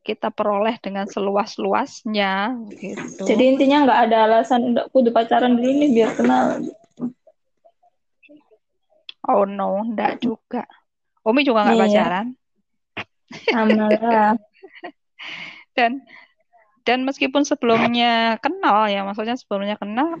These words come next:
Speaker 1: ya, ya kita akan, akan kenalan
Speaker 2: Mm-mm.
Speaker 1: terus gitu kan. <laughs> Kita akan kenalan terus, ha. Jadi, eh, apa yang kita lihat selama berinteraksi misalkan gitu ya, selama berinteraksi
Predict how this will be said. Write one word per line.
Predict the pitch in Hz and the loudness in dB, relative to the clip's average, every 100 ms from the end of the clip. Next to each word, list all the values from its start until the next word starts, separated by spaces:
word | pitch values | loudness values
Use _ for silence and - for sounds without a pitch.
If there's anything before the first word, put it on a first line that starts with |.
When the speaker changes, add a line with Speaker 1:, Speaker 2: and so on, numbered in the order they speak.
| 233 | -10
Speaker 1:
ya, | 226 208 196 190 - - _ _ _ _ _ _ _ _ _ | -6 -4 -2 -4 -10 -20 _ _ _ _ _ _ _ _ _
ya | 208 | -4
kita | 226 - 392 370 | -2 -2 -2 -2
akan, | 381 359 269 | -4 -4 -4
akan | 311 392 | -4 -4
kenalan | 427 415 392 392 | -4 0 4 4
Speaker 2:
Mm-mm. | 427 | 4
Speaker 1:
terus | 226 220 403 - | 4 4 4 0
gitu | - - | -4 -4
kan. | - 359 - | -4 -4 -6
<laughs> | - - _ - - - - | -14 -20 _ -20 -20 -20 -4
Kita | 415 - | 0 0
akan | 381 370 | 0 -2
kenalan | 349 311 294 285 | 0 2 2 2
terus, | 285 220 220 220 - | 0 2 2 2 0
ha. | 214 190 190 _ - _ | -2 0 -4 _ -20 _
Jadi, | - 247 311 | -6 0 0
eh, | - 233 240 233 226 | 0 0 2 2 2
apa | 226 226 294 | -2 -2 0
yang | 285 | 0
kita | 262 233 214 | 0 -2 -2
lihat | 214 208 202 - - _ - - _ _ _ _ _ _ _ _ _ _ _ | -2 -2 -2 -4 -12 _ -20 -20 _ _ _ _ _ _ _ _ _ _ _
selama | - 202 185 190 196 | -6 -2 0 -2 -6
berinteraksi | 202 190 196 196 185 - 240 202 | -6 -6 -4 -4 -4 -6 -8 -6
misalkan | 185 220 196 180 190 | -6 -6 -8 -6 -8
gitu | 185 185 | -8 -8
ya, | 185 | -8
selama | - 208 196 190 | -8 -10 -8 -8
berinteraksi | 202 196 185 185 185 - 233 | -10 -10 -8 -8 -8 -4 -6